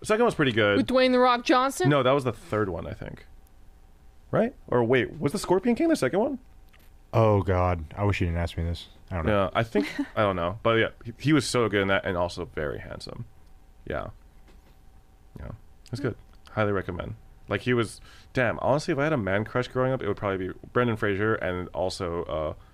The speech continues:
Speaker 1: Viggo Mortensen.
Speaker 2: Wait, I got hit with the childhood crushes growing up.
Speaker 1: Right. You
Speaker 2: Who are yours?
Speaker 1: Oh, so I didn't actually have many. I had one that I could think off the top of my head. It was, uh, uh,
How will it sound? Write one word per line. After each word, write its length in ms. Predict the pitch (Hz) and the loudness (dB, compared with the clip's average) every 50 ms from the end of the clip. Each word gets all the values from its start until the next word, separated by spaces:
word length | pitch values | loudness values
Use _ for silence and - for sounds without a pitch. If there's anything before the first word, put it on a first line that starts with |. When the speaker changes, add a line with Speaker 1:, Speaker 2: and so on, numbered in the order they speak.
| - - - - | -20 -20 -8 -4
Speaker 1:
Viggo 260 | 117 113 98 104 95 | -2 0 2 2 0
Mortensen. 500 | 85 85 87 78 65 - - - - 113 - - | 0 -2 -6 -6 -8 -10 -10 -10 -10 -10 -10 -6
Speaker 2:
Wait, 120 | - 311 - | -4 -2 0
I 120 | - 269 285 | 0 2 4
got 200 | 339 330 302 262 | 4 4 2 2
hit 260 | 254 277 269 240 - | 2 0 0 0 0
with 260 | 233 226 220 - - - | 0 -2 -2 -2 -4 -8
the 400 | 226 214 208 202 196 196 196 - - - - - | -6 -4 -4 -4 -4 -6 -8 -10 -14 -20 -16 -12
childhood 460 | - - 208 214 208 214 247 190 - | -6 -2 0 0 0 0 -2 -6 -8
crushes 480 | - - - 208 202 - - 208 196 - | -8 -6 -4 -4 -2 -2 -4 -4 -4 -2
growing 260 | - 202 190 196 190 | -2 -2 2 4 4
up. 200 | 185 185 185 - - | 2 2 0 -2 0
Speaker 1:
Right. 280 | - 185 196 160 127 110 | 2 4 4 4 2 0
You 260 | 110 110 135 151 - - - | -4 -6 -6 -6 -8 -6 -4
Speaker 2:
Who 80 | 277 | -2
are 60 | 277 | 0
yours? 340 | 269 247 220 190 - - - - - - | 0 2 0 0 -2 -6 -10 -8 -2 2
Speaker 1:
Oh, 200 | 180 170 135 147 | 4 4 4 2
so 480 | 185 - - 170 160 156 151 147 135 - - | 0 -2 0 4 4 6 6 4 4 2 2
I 60 | 127 | 2
didn't 140 | 160 202 202 | 2 2 2
actually 240 | 180 160 - 143 113 | 0 0 0 -2 -2
have 240 | 98 104 101 98 | 0 0 0 0
many. 400 | 101 87 71 67 65 64 87 120 131 - - - - - - - - - - - - - - - | 0 -2 -4 -4 -6 -8 -8 -10 -10 -14 -18 -20 -20 -20 -20 -20 -20 -20 -20 -20 -20 -20 -8 -2
I 60 | - 123 | -2 0
had 120 | 135 113 | 0 0
one 440 | 107 104 104 90 73 55 - - 113 - | 0 0 0 0 -2 -4 -8 -12 -6 -2
that 80 | 107 | -2
I 40 | 101 | -2
could 100 | 92 92 | -2 -2
think 140 | - 101 80 | -4 -4 -2
off 100 | 87 85 | -4 -4
the 60 | 85 | -2
top 100 | - 87 | -2 -4
of 80 | 71 69 | -2 -2
my 80 | 69 76 | -4 -4
head. 220 | 87 64 67 69 - | -4 -6 -6 -6 -2
It 100 | - 110 | 0 2
was, 260 | 107 107 104 95 - | 2 2 2 0 -2
uh, 380 | - - 95 92 92 85 82 76 - - - - - - - - - - - - - - - - - - - - - - - - - - - - - - - - - - - - - - - - - - - - | -2 0 2 2 2 2 0 -2 -6 -10 -16 -20 -20 -20 -20 -20 -20 -20 -20 -20 -20 -20 -20 -20 -20 -20 -20 -20 -20 -20 -20 -20 -20 -20 -20 -20 -20 -20 -20 -20 -20 -20 -20 -20 -20 -20 -20 -20 -20 -10 -4 0
uh, 380 | 104 110 104 95 90 82 - | 2 4 6 6 6 4 2